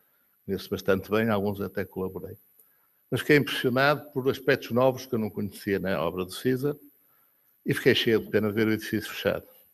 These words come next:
E levantou-me duas questões. Uma, quando ele disse, "Você quer ir lá?"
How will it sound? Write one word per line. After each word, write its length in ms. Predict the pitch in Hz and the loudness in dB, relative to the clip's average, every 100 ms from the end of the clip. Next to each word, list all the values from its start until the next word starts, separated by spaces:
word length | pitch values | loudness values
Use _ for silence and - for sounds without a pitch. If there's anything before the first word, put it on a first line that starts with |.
| _ _ _ _ _ _ _ _ _ _ _ - | _ _ _ _ _ _ _ _ _ _ _ -6
E 40 | 120 | 2
levantou-me 440 | 123 127 110 101 | 4 4 4 2
duas 200 | 147 127 | 2 0
questões. 460 | - - 90 73 - - - - _ _ | -2 -4 -2 -2 -8 -16 -20 -20 _ _
Uma, 500 | 269 151 214 247 - - _ _ _ _ _ _ _ _ _ _ _ _ - | 2 4 6 4 -2 -14 _ _ _ _ _ _ _ _ _ _ _ _ -2
quando 200 | 98 98 | 0 2
ele 180 | 87 78 | 2 0
disse, 120 | - | -2
"Você 260 | 98 - | 0 0
quer 220 | - 113 101 | 2 4 4
ir 100 | 92 | 6
lá?" 440 | 98 127 120 | 6 4 0